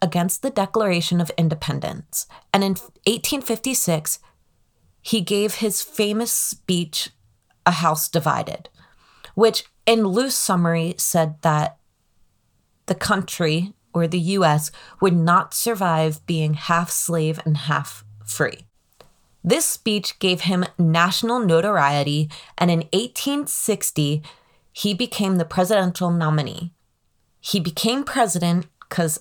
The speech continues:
obviously he won that election. I think most people know that Abe Lincoln was a president. I can't remember many of them,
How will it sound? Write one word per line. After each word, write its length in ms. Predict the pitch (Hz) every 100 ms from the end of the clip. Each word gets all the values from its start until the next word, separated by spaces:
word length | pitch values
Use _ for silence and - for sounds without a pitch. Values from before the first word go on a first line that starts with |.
| -
obviously 460 | 156 151 151 160 151
he 160 | 151
won 180 | 165 147
that 140 | 147 151
election. 420 | 147 151 - 151
I 60 |
think 240 | 151 156 147
most 240 | 151 147
people 220 | 160 147
know 180 | 147 147
that 240 | 147 151 156
Abe 240 | 147 -
Lincoln 280 | 135 143 156
was 140 | 139
a 60 | 151
president. 540 | 165 160 160 165 160 -
I 40 |
can't 280 | - 247 247
remember 360 | 233 240 226 220
many 320 | 214 208 214
of 140 | 190
them, 340 | 214 208 208